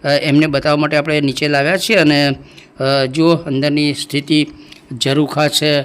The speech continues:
ટોડલા છે અને, અ, બારી બારણા અને અંદર બધા રૂમ છે સરસ.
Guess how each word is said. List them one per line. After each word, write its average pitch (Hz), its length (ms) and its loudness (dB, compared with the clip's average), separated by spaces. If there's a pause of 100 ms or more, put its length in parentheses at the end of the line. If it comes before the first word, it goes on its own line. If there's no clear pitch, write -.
(460)
ટોડલા 143 520 0
છે 143 300 0
અને, 139 400 0 (520)
અ, 135 40 -6 (640)
બારી 143 360 2
બારણા 139 580 0 (460)
અને 143 140 -2
અંદર 147 220 0
બધા 151 200 2
રૂમ 160 340 6
છે 143 140 0
સરસ. 123 360 -4